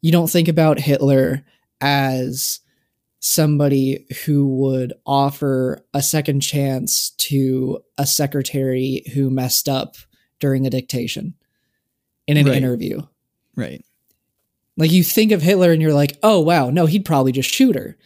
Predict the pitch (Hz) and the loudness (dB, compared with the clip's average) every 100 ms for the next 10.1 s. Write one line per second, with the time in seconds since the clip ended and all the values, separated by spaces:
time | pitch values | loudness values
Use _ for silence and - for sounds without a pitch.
0 | _ - - - _ 214 285 269 - 156 | _ -20 -20 -20 _ 2 2 2 2 2
1 | 233 202 127 - - - _ _ _ _ | 4 4 2 -2 -6 -10 _ _ _ _
2 | _ _ _ - 131 113 190 156 147 - | _ _ _ -4 0 0 0 2 0 2
3 | 165 165 - 180 170 - 196 190 202 185 | 2 2 2 0 -2 -2 0 2 4 4
4 | 165 190 175 151 160 - 147 127 123 123 | 4 4 4 4 2 2 0 0 -2 -4
5 | 127 - _ _ _ _ _ - 139 127 | -6 -10 _ _ _ _ _ -2 0 0
6 | 135 - 143 147 - 147 135 - - _ | -4 -4 0 0 2 2 2 -2 -6 _
7 | _ _ - 160 143 - - _ _ _ | _ _ 0 2 2 -4 -8 _ _ _
8 | - 151 151 143 214 233 170 143 156 147 | -8 -2 -2 0 -2 0 0 0 -2 -2
9 | 147 139 139 - 139 - 143 147 120 120 | -2 -4 -6 -4 -6 -2 -2 0 -4 -10